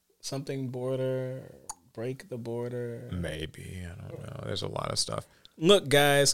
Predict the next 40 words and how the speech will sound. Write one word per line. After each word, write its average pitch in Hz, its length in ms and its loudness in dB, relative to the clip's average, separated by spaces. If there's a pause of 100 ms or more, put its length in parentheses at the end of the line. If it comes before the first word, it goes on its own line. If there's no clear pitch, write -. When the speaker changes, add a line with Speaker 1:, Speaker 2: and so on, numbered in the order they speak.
Speaker 1:
Shadowverse 196 600 8
T 170 160 2
C 165 140 4
G 156 120 4
is 147 120 6
coming 139 320 0
out 135 200 0
next 131 400 2
month. 110 560 -2 (300)
Speaker 2:
Yeah, 98 180 4
the - 120 8
Speaker 1:
And 135 180 10
Speaker 2:
English 98 360 6
Speaker 1:
yeah, - 60 -14
the 135 360 6
Speaker 2:
version, 117 160 2
Speaker 1:
English 156 320 6
Speaker 2:
right? - 40 -2
Speaker 1:
version. 127 400 6
The 113 60 0
Japanese 135 400 4
version's 127 320 4
already 107 400 4
out. 135 360 2 (220)
Speaker 2:
Okay. 107 80 0
Speaker 1:
Um, 113 640 0 (1400)
let's 190 200 10
see 302 120 10
how 302 100 12
that 294 240 10
does. 127 560 8 (360)
Speaker 2:
Dude, 165 360 12 (1500)
I 156 120 10
wish 185 200 8
all 117 140 8
the 110 80 4
best 85 280 2
for 95 80 -4
this 92 160 -2
game. 110 360 0